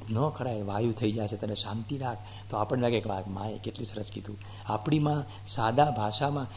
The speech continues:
બે શબ્દો કહે, એ આપણા માટે શાસ્ત્ર વાક્ય બની જાય. તો કરુણામાંથી નીકળતી વાણી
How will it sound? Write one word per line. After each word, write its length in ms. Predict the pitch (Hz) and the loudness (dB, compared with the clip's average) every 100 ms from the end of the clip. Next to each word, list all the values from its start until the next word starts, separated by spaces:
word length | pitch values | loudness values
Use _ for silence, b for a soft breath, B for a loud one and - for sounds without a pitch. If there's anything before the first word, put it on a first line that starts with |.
| B | B
બે 140 | 135 135 | 4 4
શબ્દો 360 | - 139 131 | 4 2 0
કહે, 340 | 120 117 139 - B B | 2 4 4 2 B B
એ 40 | |
આપણા 320 | - 101 139 123 | 0 2 6 4
માટે 280 | 113 117 | 4 2
શાસ્ત્ર 460 | 113 - 98 - 117 | 0 2 -2 -2 -2
વાક્ય 280 | 107 101 101 | -2 -4 -6
બની 200 | 110 - | -6 -8
જાય. 140 | 98 - - B B B B B | -8 -10 -12 B B B B B
તો 120 | - - - | 0 0 4
કરુણામાંથી 720 | 156 180 247 247 254 240 233 | 10 12 12 12 12 8 8
નીકળતી 500 | 190 175 - 160 165 | 8 6 6 4 4
વાણી 520 | 123 101 104 120 156 | 4 4 2 2 0